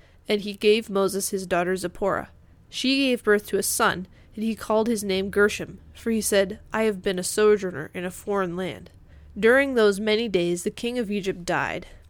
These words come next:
and the people of Israel groaned because of their slavery and cried out for help. Their cry for rescue for slavery came up to God, and God heard their groaning. And God remembered his covenant with Abraham,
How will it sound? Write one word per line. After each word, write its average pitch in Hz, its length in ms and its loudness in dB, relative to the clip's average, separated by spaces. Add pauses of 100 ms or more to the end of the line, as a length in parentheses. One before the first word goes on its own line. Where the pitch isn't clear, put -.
(120)
and 196 160 -4
the 202 60 -4
people 254 320 -2
of 214 120 2
Israel 190 400 0
groaned 196 560 0
because 190 340 -4
of 180 120 -6
their 170 140 -2
slavery 208 640 0
and 202 100 -10
cried 190 280 0
out 185 160 -4
for - 140 -16
help. 180 300 -6 (520)
Their 208 140 4
cry 220 360 4
for 269 180 -2
rescue 208 380 2
for 208 280 -4 (180)
slavery 208 540 0
came 220 320 -2
up 214 140 -4
to 214 80 -4
God, 170 440 0 (420)
and 202 160 -4
God 214 260 6
heard 233 380 4
their 196 140 2
groaning. 185 480 -2 (480)
And 190 160 -6
God 190 260 2
remembered 208 480 0
his 214 140 -4
covenant 196 400 -2
with 190 200 -8
Abraham, 208 640 -4